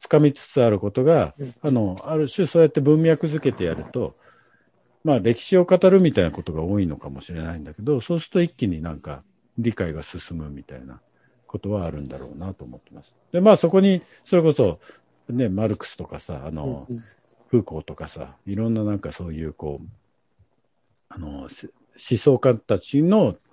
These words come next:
Speaker 1: あの、挑戦してきた実践とかも当然あるわけで、そんなこともやっぱり多くの人は知らないので、
Speaker 2: うん。
Speaker 1: みたいな感じかな。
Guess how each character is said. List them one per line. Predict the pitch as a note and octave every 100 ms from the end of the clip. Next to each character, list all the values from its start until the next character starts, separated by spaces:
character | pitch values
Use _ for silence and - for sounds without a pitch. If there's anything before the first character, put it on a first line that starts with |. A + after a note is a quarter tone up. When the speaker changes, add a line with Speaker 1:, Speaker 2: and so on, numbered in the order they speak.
| _
Speaker 1:
あ | -
の、 | F#2+ E2+ D#2 C#2 _ - - _ _ _
挑 | B2
戦 | G2+ A2
し | G2
て | -
き | A2
た | -
実 | D#2 D#2+ - G#2+
践 | F2+
と | D2+
か | C2+
も | C2
当 | F#2
然 | E2+ E2+
あ | E2
る |
わ | C2
け | -
で、 | F2+ F#2
そ | E2 F3+
ん |
な | G3
こ | G#3
と | D#3
も | G2 C#2 F#2+
や | F#2
っ |
ぱ | - E2
り | C#2 - _ _ _ _
多 | D#3
く | B2+ F2
の |
人 | - -
は | C2
知 | -
ら | F#2+
な | G2 G2+
い | A#1
の | A#1
で、 | A#1+ A#1+ - - - _ _ _ _ _ _ _ _ _ - - _ _ _ _ C3
Speaker 2:
う |
ん。 |
Speaker 1:
み | B2+
た | G2
い | A#1+
な | G#1+
感 | - A1+
じ | -
か |
な。 | A#1+